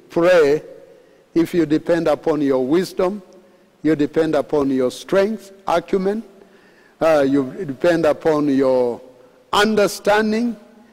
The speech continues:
You don't need to pray because you have it. But if you know this is going to take God, like it is going to take God to remove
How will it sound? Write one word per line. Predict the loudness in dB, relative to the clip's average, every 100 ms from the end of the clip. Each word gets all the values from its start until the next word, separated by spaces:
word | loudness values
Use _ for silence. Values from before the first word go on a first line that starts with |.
| _ _
You | 0 2
don't | 2 2
need | 0 0 -2
to | -2
pray | 0 0 2
because | 2 0 0 2 2 -2 -14 -20 -18 -2
you | 2 2
have | 4 2 2
it. | 0 -2 -18 -20 -20 _ _ _ _ _ _ -4
But | -2 0
if | 2 2 0
you | 0 0
know | 0 2 2 0 -4 -20 -20 -20 _ _ _ _ _ _ _ _ _ _
this | -4 0 0 0
is | -2 0
going | 0 0
to | 0 -2
take | 0 0 0 -2
God, | 2 2 0 -6 -20 -20 -20 _ _ _ _ -4
like | 0 2 0
it | 0
is | -2 -2
going | -2 -2
to | -2 -2
take | -2 -2 -4 -2
God | 0 2 0 -6 -20 -20 -20 _
to | -2
remove | 0 2 2 0 0